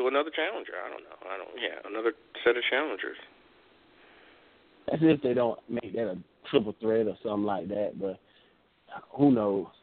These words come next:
Speaker 2: And going on about the Uso, Jay, this not his first D U I,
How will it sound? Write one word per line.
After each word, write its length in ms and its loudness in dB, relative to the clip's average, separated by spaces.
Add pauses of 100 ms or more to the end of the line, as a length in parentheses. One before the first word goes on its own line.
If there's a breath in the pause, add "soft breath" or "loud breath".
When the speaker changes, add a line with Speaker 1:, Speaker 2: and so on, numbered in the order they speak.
(120)
Speaker 2:
And 300 0 (580 soft breath)
going 280 6
on 160 8
about 280 4
the 60 -2 (100)
Uso, 480 4 (160)
Jay, 400 6 (140)
this 160 -4
not 200 -4
his 120 2 (120)
first 240 -4
D 80 6
U 260 4
I, 200 6